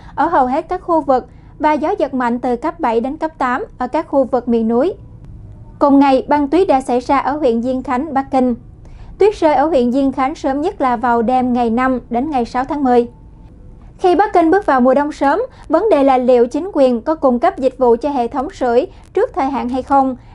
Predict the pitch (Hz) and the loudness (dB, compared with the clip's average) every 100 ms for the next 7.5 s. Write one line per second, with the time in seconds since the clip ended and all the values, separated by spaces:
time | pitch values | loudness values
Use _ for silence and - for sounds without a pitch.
0 | 254 262 294 226 226 247 294 254 262 302 | -4 -2 -2 -2 -2 -2 0 0 -2 -2
1 | 277 233 220 - - - - - - - | -2 -2 -4 -12 -20 -20 -20 -20 -20 -20
2 | - - - - 320 320 294 277 269 339 | -20 -20 -20 -2 2 4 4 4 4 2
3 | 349 339 262 247 226 - 262 302 349 370 | -2 0 4 4 2 -4 -2 2 0 2
4 | 254 240 262 233 254 254 240 233 311 359 | 0 2 0 0 0 2 2 2 -2 -2
5 | 254 226 294 302 247 233 - 262 403 - | -2 -2 -4 -2 -2 -2 -2 -2 -2 -4
6 | - - - 349 349 320 302 277 240 254 | -20 -12 -2 -2 -2 -2 -2 -2 -2 0
7 | 254 240 247 240 233 | 0 0 -2 -2 -2